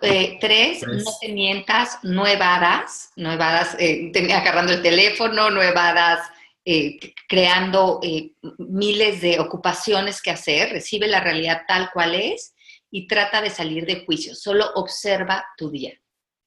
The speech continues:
Speaker 2: Cuatro, ser humilde.
Speaker 1: Sé humilde, ajá, no impongas a otros o a las situaciones tus puntos de vista. Esto te aleja de ser uno con la vida.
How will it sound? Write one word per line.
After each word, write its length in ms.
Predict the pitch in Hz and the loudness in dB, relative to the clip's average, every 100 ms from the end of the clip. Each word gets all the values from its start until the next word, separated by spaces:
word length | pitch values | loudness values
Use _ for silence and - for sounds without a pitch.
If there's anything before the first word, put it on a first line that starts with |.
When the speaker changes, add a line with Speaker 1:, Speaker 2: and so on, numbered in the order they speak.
| - - - _ _ _ _ _ _ _ _ _ _ _ _ | -16 -16 -20 _ _ _ _ _ _ _ _ _ _ _ _
Speaker 2:
Cuatro, 400 | 131 139 139 175 | 2 4 4 4
ser 220 | 175 143 | 4 6
humilde. 680 | 131 120 123 104 98 - - | 4 6 6 6 2 0 -8
Speaker 1:
Sé 60 | 214 | 0
humilde, 680 | 208 208 226 247 262 320 - | 0 2 0 0 2 0 -2
ajá, 320 | 196 202 294 220 | -2 0 0 -4
no 180 | 214 | -4
impongas 480 | 226 226 233 226 220 | -4 -2 -4 -2 -4
a 160 | 196 175 | -2 -2
otros 380 | 185 202 196 - | -4 -6 -8 -8
o 140 | 156 | -6
a 40 | 151 | -4
las 120 | 151 | -4
situaciones 720 | 175 165 - 190 190 208 - | -8 -10 -8 -8 -8 -8 -10
tus 160 | 180 165 | -14 -12
puntos 360 | 180 175 180 | -12 -8 -6
de 100 | 165 | -6
vista. 560 | 156 208 - 240 294 349 | -6 -8 -6 -2 -2 -2
Esto 300 | 202 - 202 | -10 -6 -4
te 120 | 175 | -2
aleja 360 | 165 170 190 208 | -2 -2 -2 -4
de 80 | 165 | -6
ser 340 | 147 202 180 - | -8 -6 -6 -6
uno 320 | 214 208 196 | -8 -6 -8
con 180 | - 156 | -8 -8
la 140 | 151 | -6
vida. 420 | 151 190 202 247 | -6 -6 -2 -4